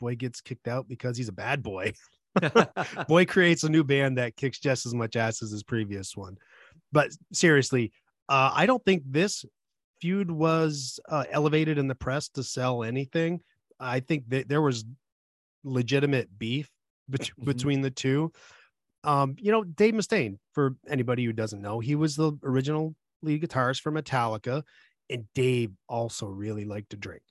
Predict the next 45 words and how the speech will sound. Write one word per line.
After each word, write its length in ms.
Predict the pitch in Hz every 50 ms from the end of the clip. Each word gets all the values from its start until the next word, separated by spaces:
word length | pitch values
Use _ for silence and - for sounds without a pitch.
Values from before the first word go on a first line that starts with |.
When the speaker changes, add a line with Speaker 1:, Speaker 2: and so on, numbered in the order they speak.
| _ _ _ _ _ _ _ _ _ _ _ _ _ _ _ _ _ _ -
Speaker 1:
And 200 | 123 113 110 117
he 140 | 104 147 143
would 140 | 131 123
get 160 | 117 117 - 101
very 340 | 101 113 117 120 127 139
aggressive 600 | 151 151 - 240 247 254 - - 147 127 117 107 107
while 240 | 120 120 117 113 107
drinking, 420 | 120 123 113 104 - 110 110 117
and 400 | 120 127 127 131 131 131 127 117
that 180 | 131 131 139 156
led 200 | 160 147 131 -
to 80 | 131
a 20 | 120
lot 280 | 120 120 120 123 120
of 100 | 117 -
clashes 560 | - - 127 117 117 120 113 - - 143 127
with 180 | 127 131 123 120
members 400 | 120 117 120 120 123 131 127 123
of 100 | 135 123
the 80 | 120 107
band. 480 | 98 107 110 113 127 139 160 180 170 _ _ _ - - _ _ _ _ _ _ _ _ _ -
I 60 | 180
think 200 | - 294 285 -
there 100 | 190 160
was 160 | 139 123 135
always 260 | 127 135 143 147 143
kind 240 | - - 165 160 160
of 60 | 151
clashes. 600 | - - 156 151 165 170 - 202 202 185 - - _ _ _ _ _ _ _ _ _ _ _ -
I 100 | - 147
think 220 | 147 - 220 214 233
I 60 | 185
remember 320 | 160 151 160 160 151 147
the 80 | 131 123
story 420 | - - - 160 156 165 170 151 131
that 140 | 120 117 113
he 160 | - - 190
didn't 200 | 202 226 156 127
even 480 | 123 120 127 120 123 117 113 110 107 98 104 - _ -
audition 440 | 135 127 113 104 127 135 - - 123
for 80 | - 117
the 80 | 98 95
band. 380 | 107 117 117 104 98 95 101 -
He 180 | - 135 131
just 260 | 131 131 139 120 -